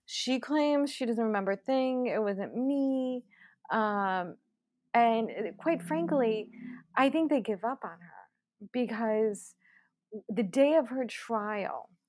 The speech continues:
they are already busy with, um, what became known as the trial of the century. And that was,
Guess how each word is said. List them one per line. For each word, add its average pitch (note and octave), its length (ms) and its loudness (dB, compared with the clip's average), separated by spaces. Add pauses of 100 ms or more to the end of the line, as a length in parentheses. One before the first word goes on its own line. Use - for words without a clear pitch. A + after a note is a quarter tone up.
(520)
they A#3 280 4
are A3+ 280 2
already G3+ 960 0 (1000)
busy F#3 680 0 (960)
with, G3 560 4 (160)
um, F3+ 640 0 (1080)
what G3+ 440 2
became G3 440 -4 (120)
known G3 320 -2
as F#3 140 -6
the F#3 80 -10
trial E3+ 240 -4
of E3+ 40 -6
the F#3+ 60 -10
century. - 560 -12 (1600)
And G#3+ 160 0 (120)
that G3+ 520 4
was, F#3+ 800 -2